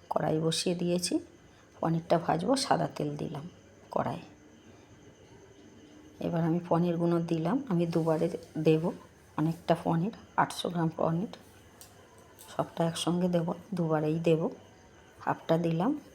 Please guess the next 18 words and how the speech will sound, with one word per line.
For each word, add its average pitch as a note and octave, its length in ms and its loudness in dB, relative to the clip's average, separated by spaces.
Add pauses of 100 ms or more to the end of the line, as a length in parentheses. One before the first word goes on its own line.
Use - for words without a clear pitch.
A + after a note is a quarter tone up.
(140)
দিয়ে E3 180 -2
নাড়াচাড়া D#3 600 0
করে E3+ 160 0
ভেজে D#3+ 420 -2
তুলে E3+ 300 0
নিলাম। F#3+ 240 0 (1500)
এবার D#3+ 300 -2
যেটুকু E3+ 380 -2
ছিল F#3 360 -2
বাকিটুকু E3+ 520 -2 (100)
দিয়ে D3+ 200 -2
দিলাম। C3+ 300 -8 (600)
এদিকে E3 380 0
আমার E3+ 200 2
ঈশাদুষ্ণ F3 580 -2
গরম E3 320 2
জল E3 220 0
দিয়ে F3+ 160 0